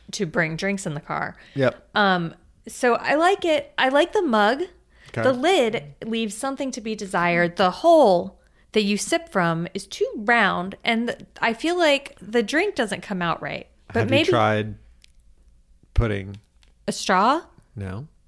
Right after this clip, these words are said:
Speaker 1: Oh.
Speaker 2: The lid from the lid that you like onto it to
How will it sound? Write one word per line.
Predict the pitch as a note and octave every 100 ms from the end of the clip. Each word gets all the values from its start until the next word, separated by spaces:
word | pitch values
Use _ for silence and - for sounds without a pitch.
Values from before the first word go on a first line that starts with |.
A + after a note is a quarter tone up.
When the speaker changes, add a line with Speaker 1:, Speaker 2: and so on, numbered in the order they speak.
| -
Speaker 1:
Oh. | - - - _ _ _ _ _
Speaker 2:
The | A2 G#2+ G#2 G2+ - F3 - _ _ _
lid | A2 A#2 A2+ G2
from | - A#2 G#2 G2 D#2+ -
the | C3 A2
lid | G#2 G#2
that | G2+ -
you | G2+
like | F#2 A2
onto | D#3+ D#3+ F3 G3+
it | G#3
to | A#2+ G#2+